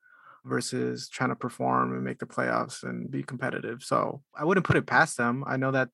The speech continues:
you know, this is kind of what the Galaxy is known for. And they're, they're about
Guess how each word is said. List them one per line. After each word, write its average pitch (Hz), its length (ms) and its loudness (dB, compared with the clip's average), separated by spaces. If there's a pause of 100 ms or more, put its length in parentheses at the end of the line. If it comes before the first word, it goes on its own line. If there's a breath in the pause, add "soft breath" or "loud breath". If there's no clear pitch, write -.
(140)
you - 140 -8
know, - 120 -6
this - 180 0
is 139 100 2
kind 135 180 4
of 127 80 2
what 127 200 4 (100)
the 139 80 2
Galaxy 127 400 4
is 127 80 -2
known 131 220 0
for. 123 340 4 (220)
And 135 200 -4
they're, 131 200 0 (180)
they're 139 240 6
about 135 400 8